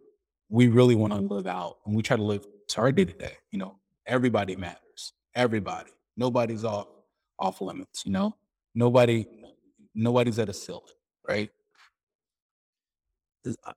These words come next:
Speaker 2: I, so in that C, just hearing community and contributor, um, and obviously we're kinda, we're in the hotel space, um, predominantly. So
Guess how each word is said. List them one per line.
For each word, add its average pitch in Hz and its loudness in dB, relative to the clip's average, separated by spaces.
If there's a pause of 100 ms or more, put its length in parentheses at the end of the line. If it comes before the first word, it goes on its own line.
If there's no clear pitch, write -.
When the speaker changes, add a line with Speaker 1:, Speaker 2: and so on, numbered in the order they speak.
Speaker 2:
I, 127 2 (120)
so 147 0
in 156 4
that 147 2
C, 113 2 (120)
just - -2
hearing 120 8
community 110 6
and 95 4
contributor, 98 2 (520)
um, 92 2 (280)
and 113 0
obviously 113 2
we're 98 0
kinda, 107 0
we're 107 2
in 113 4
the 95 4
hotel 101 2
space, - -4 (460)
um, 87 2
predominantly. 80 -2
So 107 2